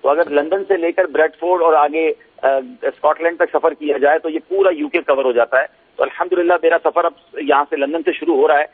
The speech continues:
اور ہم آگے بریڈ فورڈ تک جائیں گے اور نارتھ کی طرف بھی جائیں گے۔ تو اگلے سات آٹھ دن انشاءاللہ میرے اجتماعات ہیں، جس کی تشہیر بھی ہے مدری چینل پر، تو ہم سے ملاقات کر لیں۔ دعوت اسلامی تقریباً پورے یو کے میں چالیس سے زیادہ فیضان مدینہ بن چکے ہیں، چالیس سے زیادہ ہمارے مراکز ہیں۔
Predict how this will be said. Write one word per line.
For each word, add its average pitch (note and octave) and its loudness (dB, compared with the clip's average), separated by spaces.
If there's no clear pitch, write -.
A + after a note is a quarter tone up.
اور C3 0
ہم D3+ -2
آگے D#3+ -4
بریڈ C#3+ 0
فورڈ F#3+ -4
تک D#3+ -4
جائیں C3+ -2
گے E3 -2
اور D#3 0
نارتھ D#3+ -2
کی - -6
طرف D3 0
بھی C#3+ -6
جائیں B2+ 0
گے۔ C3+ -10
تو C#3 2
اگلے D#3+ 0
سات E3 2
آٹھ F#3 0
دن F#3+ -2
انشاءاللہ F3 -4
میرے E3+ -2
اجتماعات E3 0
ہیں، F3 -2
جس E3 -8
کی D#3 -6
تشہیر D3 -2
بھی D#3 0
ہے D3+ 2
مدری C#3 -2
چینل C#3+ 0
پر، C#3+ 0
تو G#2+ -6
ہم A2 -8
سے D#3+ 0
ملاقات E3 0
کر D3+ -2
لیں۔ D3+ -2
دعوت C3+ 0
اسلامی E3 -4
تقریباً G#3+ -4
پورے F#3+ 0
یو D#3+ 0
کے F#3 0
میں F#3 -4
چالیس D#3+ 0
سے F#3+ 2
زیادہ C3 0
فیضان C#3 0
مدینہ C3+ -2
بن A2+ -4
چکے - -12
ہیں، A2 -8
چالیس D3 0
سے F3 -2
زیادہ C3+ 2
ہمارے D3+ 2
مراکز B2+ -2
ہیں۔ B2 -4